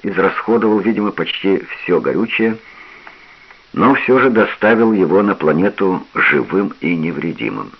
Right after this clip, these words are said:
Он двинулся к вершине холма. Его правая рука лежала на рукоятке лазера, и он не отрывал глаз от тёмной стены чужого леса. Там могли скрываться все опасности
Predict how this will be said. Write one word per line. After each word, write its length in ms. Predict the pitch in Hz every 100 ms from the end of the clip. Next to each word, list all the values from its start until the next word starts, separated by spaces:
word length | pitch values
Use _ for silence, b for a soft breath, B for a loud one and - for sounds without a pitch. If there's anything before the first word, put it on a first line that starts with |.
| _ _ _ _ _ _ _ _ _ _ _ -
Он 220 | 110 131
двинулся 580 | 120 131 120 120 - 110
к 100 | -
вершине 440 | 67 - 90 90
холма. 440 | 78 76 65 55 - _ _ _ _ _ _ _ _
Его 240 | 82 90
правая 380 | 104 107 107 104
рука 260 | 98 95 95
лежала 380 | 95 90 98 95
на 120 | 87
рукоятке 540 | 82 85 87 - -
лазера, 520 | 73 98 98 110 107 - B B B B B B B
и 120 | -
он 240 | 95 110 98
не 80 |
отрывал 460 | 98 90 85 98 98
глаз 320 | 80 78 98 - - - - _
от 140 | - - _
тёмной 460 | 101 113 101 98 -
стены 260 | - 78 87
чужого 460 | - 69 82 80 80
леса. 460 | 65 60 - - - - _ _ _ _ _ _
Там 200 | - 123
могли 440 | 127 117 101 69 107
скрываться 760 | - 73 76 95 - - 92 98 b b b b b b _
все 340 | - - 95 113
опасности 840 | 104 90 95 - 92 - - 82